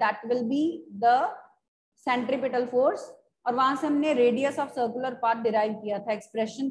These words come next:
कौन बताएगा मुझे फॉर्मूला? यस, टाइम पीरियड भी निकाला था, फ्रीक्वेंसी भी सॉल्व की थी। अगले क्वेश्चन में फ्रीक्वेंसी पूछी गई। So very simple, uh, they are asking।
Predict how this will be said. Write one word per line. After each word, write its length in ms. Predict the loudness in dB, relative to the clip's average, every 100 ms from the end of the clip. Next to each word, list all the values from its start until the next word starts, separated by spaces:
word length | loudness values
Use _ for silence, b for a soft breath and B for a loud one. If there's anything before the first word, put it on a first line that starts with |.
| 0
कौन 220 | 2 2
बताएगा 360 | 2 0 0
मुझे 240 | -4 -6 -8 -6
फॉर्मूला? 380 | -4 -4 -8 -16 _ _ _ _ _ _ _ _ _ _ _ _
यस, 400 | 2 2 0 -12 -2
टाइम 260 | 0 0 -2
पीरियड 300 | 2 2 2
भी 80 | -4
निकाला 380 | -2 0 2
था, 220 | 0 0 0
फ्रीक्वेंसी 560 | -2 -6 -2 -2 -2 -6
भी 140 | -6 -4
सॉल्व 280 | 0 0 -2
की 160 | -6
थी। 100 | -2 0
अगले 240 | 2 2
क्वेश्चन 360 | 2 0 -2 -8
में 100 | -10
फ्रीक्वेंसी 480 | -8 -6 -4 -4 -6
पूछी 320 | -8 -10 -10
गई। 180 | -10 -8 -12 -18 _ _ _ _
So 80 | -2
very 240 | 2 2 2
simple, 480 | -2 -4 0 2 4 4
uh, 120 | 2 0
they 100 | -2
are 80 | -2 -2
asking। 340 | -6 -8 -4